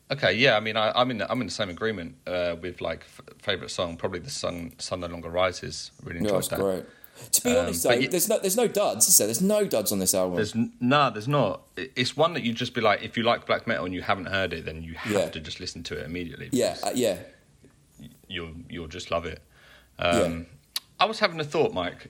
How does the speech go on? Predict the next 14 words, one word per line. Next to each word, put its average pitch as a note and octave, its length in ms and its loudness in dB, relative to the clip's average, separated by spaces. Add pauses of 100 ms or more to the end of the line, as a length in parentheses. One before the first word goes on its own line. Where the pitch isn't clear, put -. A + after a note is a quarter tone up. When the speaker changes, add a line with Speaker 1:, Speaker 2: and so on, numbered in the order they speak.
(120)
Speaker 1:
Tell C3+ 160 0
me, B2 140 0
tell B2+ 180 -4
me A2+ 80 -2
how A2+ 80 0
you F#2+ 100 -2
feel G#2 180 -2
about F2 240 -4
this. G2 360 -6 (680)
Because F#3+ 380 -4 (240)
music B2 400 -6
is G#2+ 100 -6
so G#2 200 -2
subjective, - 840 -8